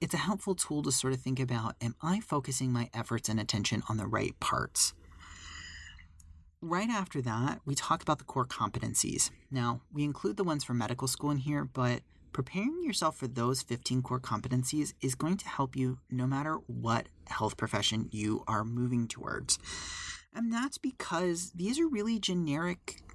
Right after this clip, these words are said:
not super generic, but they're really broad topics that are good for any health professional. So as you're thinking about your experiences, what choices you're making,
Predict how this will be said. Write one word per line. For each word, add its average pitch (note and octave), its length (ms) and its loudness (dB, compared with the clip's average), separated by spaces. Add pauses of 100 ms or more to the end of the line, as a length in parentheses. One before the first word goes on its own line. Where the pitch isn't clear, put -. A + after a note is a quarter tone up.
(180)
not G3 240 0
super B2 300 2
generic, - 440 -2
but C3 140 -2
they're C#3+ 140 4
really E3+ 440 0
broad B2 880 -2
topics D#3 640 2 (300)
that D3+ 120 0
are D#3 60 2
good D3+ 180 0
for - 160 -4 (100)
any B2+ 400 2
health - 360 -6
professional. - 720 2 (1400)
So - 380 2
as G3+ 280 0
you're G3 160 2
thinking C#3 440 0
about A#2 360 0
your - 100 -4
experiences, C#3+ 1080 0
what - 140 -10
choices B2 420 0
you're A#2+ 120 2
making, A2+ 500 0